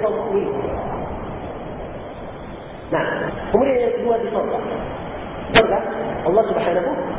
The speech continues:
wa Ta'ala. Ini ru'ya yang ditetapkan oleh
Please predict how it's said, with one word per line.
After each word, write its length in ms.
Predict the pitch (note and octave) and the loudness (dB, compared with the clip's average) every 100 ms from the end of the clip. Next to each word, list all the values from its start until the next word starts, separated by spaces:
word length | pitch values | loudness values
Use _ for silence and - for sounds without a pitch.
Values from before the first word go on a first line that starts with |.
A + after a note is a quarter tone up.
| - | -4
wa 140 | - F#3 | 4 6
Ta'ala. 320 | - - - - - - - - - - - - - - - - - - - - - - - | 6 2 0 -2 -4 -4 -4 -6 -6 -4 -4 -4 -6 -6 -6 -6 -8 -8 -8 -8 -8 -6 2
Ini 160 | G3+ C4+ - | 4 4 4
ru'ya 240 | - A3 G#3 | 2 2 0
yang 80 | F#3+ | 0
ditetapkan 440 | G#3+ G3+ G#3 - G#3+ G#3 G#3+ G#3 G3+ - | 0 0 2 2 2 0 -2 -2 -2 6
oleh 180 | F3+ G3 | 6 6